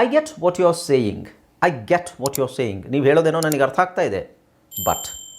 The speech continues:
I get what you are saying, but I think it is something. ಈ ಥರ ಹೇಳ್ಬೋದು. ಅಂದ್ರೆ ಇದು ಕ್ಯಾಶುವಲ್ ಆಗಿ, ಆ, ಫಾರ್ಮಲ್ ಆಗಿ, ಪೊಲೈಟ್ ಆಗಿ ಹೇಳೋದು. ಕ್ಯಾಶುವಲ್ ಆಗಲ್ಲ, ಪೊಲೈಟ್ ಆಗಿ ಹೇಳೋದು. ಅವ್ರಿಗೆ ಹರ್ಟ್ ಆಗ್ಬಾರ್ದು ಅಥವಾ ಅವರಿಗೆ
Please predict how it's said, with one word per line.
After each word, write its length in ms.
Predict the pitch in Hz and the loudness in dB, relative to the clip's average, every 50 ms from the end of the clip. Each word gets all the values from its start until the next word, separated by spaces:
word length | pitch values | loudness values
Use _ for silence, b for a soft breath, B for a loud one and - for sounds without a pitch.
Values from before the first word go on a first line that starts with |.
| - 123 127 | -4 -2 0
I 60 | 151 | 2
get 120 | 196 202 | 0 0
what 200 | - 151 147 143 | 2 0 0 0
you 120 | - 143 127 | 2 0 -2
are 240 | - - - 120 | -2 -2 -2 -2
saying, 180 | 120 143 202 294 - b b b b b b b b - | 0 0 -2 -2 -6 b b b b b b b b 0
but 120 | - 170 - | 0 2 4
I 140 | - 196 240 | 4 2 4
think 260 | 240 - 208 208 214 - - - _ - 143 | 2 2 0 -2 -2 -6 -12 -14 _ -6 -4
it 80 | 135 - | -2 -2
is 160 | 113 92 87 90 - - - _ _ - 123 | -2 -4 -4 -8 -10 -14 -18 _ _ -10 -8
something. 240 | 95 82 78 69 - - _ _ _ _ _ _ _ _ _ _ _ _ _ _ _ _ _ _ _ _ _ _ _ _ _ - | -8 -8 -10 -12 -12 -16 _ _ _ _ _ _ _ _ _ _ _ _ _ _ _ _ _ _ _ _ _ _ _ _ _ -2
ಈ 40 | |
ಥರ 160 | 160 - 120 147 | 2 4 4 4
ಹೇಳ್ಬೋದು. 400 | 147 123 90 82 80 80 80 - - _ _ _ _ _ _ _ _ b b b b b b b b b | 4 2 0 -2 -4 -8 -12 -14 -18 _ _ _ _ _ _ _ _ b b b b b b b b b
ಅಂದ್ರೆ 220 | - 240 254 240 | 4 6 8 8
ಇದು 140 | 214 247 269 | 8 8 6
ಕ್ಯಾಶುವಲ್ 480 | 254 - 180 170 165 151 170 180 175 165 | 6 4 4 4 6 6 4 4 4 4
ಆಗಿ, 200 | 160 165 190 240 | 2 2 0 -2
ಆ, 260 | - 160 165 160 160 | -2 -2 -2 -2 -4
ಫಾರ್ಮಲ್ 360 | 156 - 185 202 233 233 190 | 2 4 4 4 4 2 0
ಆಗಿ, 100 | 151 151 | 0 -2
ಪೊಲೈಟ್ 400 | 147 - 175 175 214 247 247 - | 0 0 2 4 4 4 4 2
ಆಗಿ 100 | 151 117 | 0 -2
ಹೇಳೋದು. 300 | 107 104 95 92 85 - | -2 -4 -6 -6 -8 -10
ಕ್ಯಾಶುವಲ್ 540 | - - _ - - 139 147 151 151 165 147 | -14 -20 _ -4 0 2 2 4 4 2 2
ಆಗಲ್ಲ, 220 | - 107 113 123 | 2 0 0 -4
ಪೊಲೈಟ್ 460 | - - - 135 123 127 127 127 - 117 | -4 -2 -2 2 2 2 2 2 0 -4
ಆಗಿ 100 | 98 92 | -4 -4
ಹೇಳೋದು. 300 | 90 85 82 - - - _ _ _ _ _ _ _ _ _ - | -6 -8 -10 -12 -14 -20 _ _ _ _ _ _ _ _ _ 2
ಅವ್ರಿಗೆ 240 | 147 160 180 139 | 4 4 4 2
ಹರ್ಟ್ 280 | 113 - 151 170 - - | 2 2 2 4 4 4
ಆಗ್ಬಾರ್ದು 480 | 143 131 113 113 113 113 110 131 143 170 | 2 2 2 -2 -2 -2 -2 -2 0 0
ಅಥವಾ 240 | 202 - - 127 | -2 0 -2 -2
ಅವರಿಗೆ 420 | 113 110 117 120 107 117 113 113 | -2 -2 -2 -4 -4 -4 -4 -4